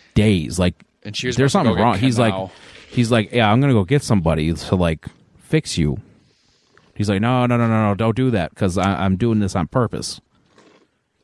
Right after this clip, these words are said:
Speaker 1: My body reacts better."
Speaker 2: Yeah.
Speaker 1: Which, which does make sense. Like, it, not that you could purposely raise your temperature like that,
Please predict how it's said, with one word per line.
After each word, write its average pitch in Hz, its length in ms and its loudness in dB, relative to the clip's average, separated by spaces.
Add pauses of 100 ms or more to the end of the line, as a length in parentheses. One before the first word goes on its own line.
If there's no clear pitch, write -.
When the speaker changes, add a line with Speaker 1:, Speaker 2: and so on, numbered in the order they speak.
Speaker 1:
My 98 120 0
body 113 340 2
reacts 107 420 2
better." 85 460 0 (760)
Speaker 2:
Yeah. 165 140 -10
Speaker 1:
Which, 151 160 0
which 208 380 -2
does 196 200 0
make 170 180 0
sense. 123 340 -2
Like, 104 160 2
it, 131 140 0 (1800)
not 135 160 2
that 113 160 0
you 113 80 2
could 95 160 0 (480)
purposely 107 500 -2
raise 92 300 2
your 90 80 -2
temperature 95 420 0
like 82 220 0
that, 85 200 -2